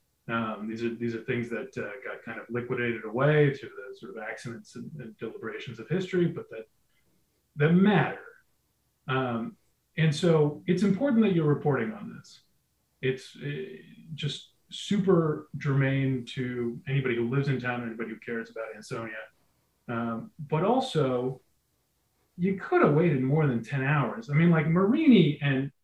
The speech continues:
O'Malley both work at Town Hall. You could cross the street, you know where they are, they're on their email all day.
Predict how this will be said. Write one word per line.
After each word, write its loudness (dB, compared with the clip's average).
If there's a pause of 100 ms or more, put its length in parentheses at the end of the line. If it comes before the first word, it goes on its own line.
(140)
O'Malley 6
both 2
work 6
at -2
Town 0
Hall. 2
You 2
could -6
cross 6
the -2
street, -2 (260)
you 6
know 12
where 12
they 6
are, 2 (260)
they're 4
on 10
their 10
email 4
all -4
day. -16